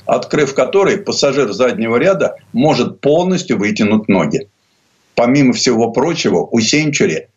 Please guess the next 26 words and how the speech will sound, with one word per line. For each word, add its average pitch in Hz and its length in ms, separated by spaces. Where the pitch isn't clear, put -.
автоматический 180 800
климат-контроль, 123 1080
аудиосистема 139 960
на 147 120
девять 135 340
динамиков, 127 640
си 123 160
ди-чейнджер 165 720
на 127 140
шесть 127 320
дисков, 117 440
телевизор 131 640
и 127 100
мобильный 95 540
телефон. 90 580
Интерьер 120 540
машины 123 420
отделан 98 540
богато. 90 520
Помимо 113 400
высококачественной 95 880
обивки, 165 580
вставки - 500
из 92 120
натурального 95 640
дерева 151 480